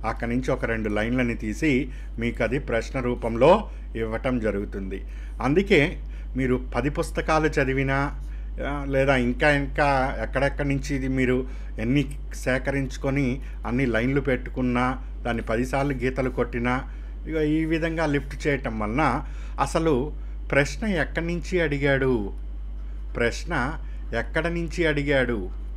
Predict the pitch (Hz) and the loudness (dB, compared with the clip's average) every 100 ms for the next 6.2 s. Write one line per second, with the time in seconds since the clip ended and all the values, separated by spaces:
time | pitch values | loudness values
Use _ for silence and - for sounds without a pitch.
0 | - - - - - - - - 110 117 | -8 -8 -8 -8 -8 -8 -8 -8 -4 -2
1 | 113 107 104 147 202 - - - - - | -2 -2 2 2 2 -2 -8 -8 -8 -8
2 | - - - - - - - - - - | -8 -8 -8 -8 -10 -8 -8 -8 -8 -8
3 | - 101 - 131 127 120 107 110 113 107 | -6 -6 -4 -2 -2 0 -2 -2 -4 -4
4 | 92 - - - - - - - - - | -6 -8 -10 -8 -8 -8 -8 -8 -8 -8
5 | - - - - - - - - - - | -8 -8 -8 -8 -8 -8 -8 -8 -8 -8
6 | - | -6